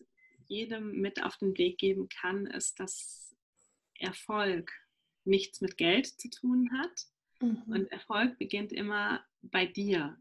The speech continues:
Speaker 1: in dir selber. Und ich hab, ähm, lange Zeit immer auch, oder ich, es ist immer noch ein Leitspruch von mir, „Love yourself to love the world.“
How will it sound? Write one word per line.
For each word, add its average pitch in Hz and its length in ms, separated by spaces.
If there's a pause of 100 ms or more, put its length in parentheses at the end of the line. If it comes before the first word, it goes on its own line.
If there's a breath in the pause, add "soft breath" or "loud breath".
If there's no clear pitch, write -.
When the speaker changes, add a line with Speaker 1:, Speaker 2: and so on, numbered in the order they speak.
Speaker 1:
in 233 420 (420)
dir 202 300
selber. 208 760
Und 196 300 (600 loud breath)
ich - 260
hab, 220 120 (220)
ähm, 196 760 (580)
lange 240 320
Zeit 220 280
immer 202 420
auch, - 220 (200)
oder 180 180
ich, - 200 (280)
es - 180
ist - 200
immer 220 220
noch 202 140
ein 196 80
Leitspruch 185 520
von 208 100
mir, 196 120
„Love 185 280
yourself 202 400
to - 120
love 185 280
the 190 80
world.“ 175 440